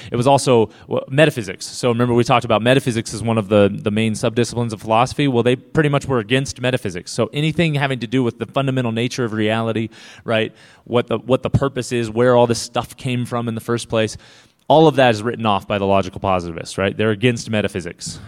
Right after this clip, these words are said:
Um, and so that's another way of, of putting this claim, that, that they're sort of against supernaturalism. So you're right. Um, now, nobody's a logical positivist anymore. Nobody.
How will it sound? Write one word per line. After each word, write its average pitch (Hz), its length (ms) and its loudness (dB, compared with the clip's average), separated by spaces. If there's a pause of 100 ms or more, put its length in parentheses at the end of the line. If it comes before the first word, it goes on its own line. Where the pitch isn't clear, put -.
Um, 95 420 -6
and 101 160 -6
so 110 140 0
that's 107 220 0
another 104 240 0
way 95 420 0
of, - 260 -8
of - 160 -14
putting 101 280 0
this 92 160 -6
claim, 90 300 -6
that, 85 200 -8
that 92 140 -6
they're 98 100 -6
sort 101 220 -2
of 92 100 -2
against 104 400 -4 (260)
supernaturalism. 117 800 0
So 165 120 2
you're 170 120 4
right. - 240 0 (460)
Um, 175 340 2 (840)
now, 202 280 6
nobody's 269 400 6
a 247 80 2
logical 220 340 4
positivist 156 560 4
anymore. 90 400 0 (1300)
Nobody. 139 480 0